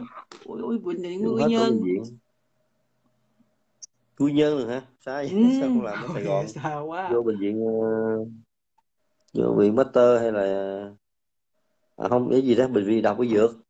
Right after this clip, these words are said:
Speaker 2: Hoặc là, hoặc là đi, um,
Speaker 1: Đó là mình
Speaker 2: nhiệt
Speaker 1: lên
Speaker 2: đới
Speaker 1: mình
Speaker 2: hay gì, có ký sinh trùng không? Để bằng máng vậy.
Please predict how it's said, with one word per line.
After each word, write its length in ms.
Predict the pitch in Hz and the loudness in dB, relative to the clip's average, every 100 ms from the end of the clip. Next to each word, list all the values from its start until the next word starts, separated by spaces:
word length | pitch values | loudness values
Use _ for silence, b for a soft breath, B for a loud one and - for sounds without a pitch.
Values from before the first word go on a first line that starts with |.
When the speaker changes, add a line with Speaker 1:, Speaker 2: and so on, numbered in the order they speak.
| _ _ _ _ | _ _ _ _
Speaker 2:
Hoặc 140 | 113 | -14
là, 320 | 110 107 107 110 _ _ _ _ _ _ _ - | -8 -6 -6 -12 _ _ _ _ _ _ _ -10
hoặc 120 | 107 | -4
là 140 | 107 104 | -2 -2
đi, 320 | 113 120 120 | 0 0 0
um, 680 | 123 120 117 117 117 117 120 _ _ _ _ _ _ _ _ _ _ _ _ _ _ _ _ _ _ _ _ _ _ _ - _ _ _ _ _ _ _ _ _ _ | 0 -2 -2 -4 -6 -10 -12 _ _ _ _ _ _ _ _ _ _ _ _ _ _ _ _ _ _ _ _ _ _ _ -20 _ _ _ _ _ _ _ _ _ _
Speaker 1:
Đó 100 | - | 0
là 60 | 247 | 2
mình 40 | |
Speaker 2:
nhiệt 100 | 202 | 2
Speaker 1:
lên 140 | 220 147 | 4 4
Speaker 2:
đới 100 | 196 | 4
Speaker 1:
mình 120 | 170 | 0
Speaker 2:
hay 160 | 113 101 | -6 -10
gì, 180 | 110 98 95 104 - 131 143 - | -10 -12 -14 -18 -16 -12 -12 -6
có 220 | 170 175 | -4 -4
ký 60 | 175 | -6
sinh 140 | 165 | -4
trùng 200 | 120 90 95 | -2 -2 -6
không? 140 | 101 _ _ _ _ - - - | -16 _ _ _ _ -18 -14 -8
Để 80 | 143 | -6
bằng 200 | 127 117 | -4 0
máng 260 | 135 180 165 | 0 0 -2
vậy. 180 | 95 | -6